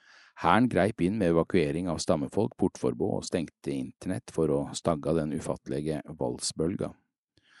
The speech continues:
Hindunasjonalismen, som vil gjøre India til en hin-, et hinduistisk land, har hatt dårlig fotfeste i denne sammensatte delstaten. Men etter at det hindunasjonalistiske partiet B J P kom til makta i Manipur i tjue sytten,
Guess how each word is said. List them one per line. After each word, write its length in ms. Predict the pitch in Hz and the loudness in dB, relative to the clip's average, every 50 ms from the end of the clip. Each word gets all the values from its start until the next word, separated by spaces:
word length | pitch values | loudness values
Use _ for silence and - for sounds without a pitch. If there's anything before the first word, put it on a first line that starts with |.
| - - - - _ _ - | -20 -20 -20 -20 _ _ 0
Hindunasjonalismen, 1040 | - 87 90 90 98 107 110 107 101 - - 110 110 110 110 - - - 156 143 110 | 2 2 4 6 6 6 6 6 4 2 2 2 2 2 2 0 -2 -2 -2 -2 -2
som 160 | - 87 82 | 0 0 2
vil 160 | 80 90 101 | 2 4 4
gjøre 240 | 95 76 80 87 - | 4 2 2 0 -2
India 380 | 80 73 71 69 82 - - - | -2 -6 -4 -2 -2 -2 -2 -2
til 220 | - 78 78 76 69 | -2 -2 -2 -2 -2
en 240 | 71 76 71 71 76 85 | -4 -4 -6 -6 -6 -4
hin-, 220 | 90 76 76 73 - | -4 -4 -4 -6 -6
et 240 | - 78 80 - 82 | -8 -8 -4 -2 0
hinduistisk 640 | 82 85 87 85 80 - - 95 95 - - - | 0 2 2 2 0 0 -2 -4 -4 -2 -2 0
land, 300 | 80 80 - - 127 110 - _ _ - - - - _ - | 0 0 0 -2 -4 -8 -10 _ _ -20 -20 -20 -8 _ 6
har 160 | 92 92 110 | 6 8 6
hatt 160 | 113 - - | 6 4 4
dårlig 380 | 117 123 110 92 76 95 - - | 6 6 8 8 6 2 0 0
fotfeste 540 | - 117 110 - - - 67 - - - 90 | 0 0 0 0 0 -2 -4 -2 0 0 2
i 20 | |
denne 380 | 95 98 85 76 78 87 92 87 | 2 2 0 -2 -4 -4 -4 -2
sammensatte 800 | - - - 78 67 64 - - 78 73 _ - 76 73 67 55 | 0 0 0 0 -2 -4 -6 -6 -8 -6 _ -4 -4 -4 -4 -4
delstaten. 720 | - - 76 64 58 - - - - - - _ - - - _ _ _ _ _ _ _ _ _ _ _ _ - - _ _ _ - | -4 -4 -4 -4 -4 -8 -8 -10 -10 -12 -14 _ -18 -18 -18 _ _ _ _ _ _ _ _ _ _ _ _ -20 -20 _ _ _ 6
Men 240 | 104 120 127 120 120 | 8 8 8 8 6
etter 300 | 107 90 - - 82 80 | 4 0 0 2 2 2
at 80 | 78 - | 2 2
det 80 | 82 78 | 0 0
hindunasjonalistiske 1040 | 78 71 67 76 80 82 78 78 - - 87 80 80 78 - - - 85 - - - - | 0 -2 0 0 0 0 0 -2 -2 -2 -2 -2 -2 -2 -2 -2 -4 -4 -4 -4 -2 -2
partiet 400 | 95 90 - 73 73 80 90 - | -2 -2 -2 -2 -2 -2 0 0
B 140 | 73 71 | -2 -2
J 180 | 71 73 71 65 69 78 - | -2 -2 -4 -4 -4 -4 -4
P 160 | 73 71 - | -4 -4 -4
kom 160 | - - 80 73 - | -4 -4 -6 -6 -4
til 100 | 80 76 | -4 -4
makta 320 | 69 65 - - - 87 | -4 -6 -8 -6 -2 0
i 80 | 87 82 | 0 0
Manipur 540 | 80 78 78 82 80 - - 82 90 92 82 | 0 -2 -4 -4 -4 0 2 2 4 4 2
i 60 | 78 - | -2 -4
tjue 240 | - 80 73 71 | -4 -4 -4 -2
sytten, 400 | - - 95 - _ - 127 135 | -2 -2 -4 -4 _ -10 -12 -12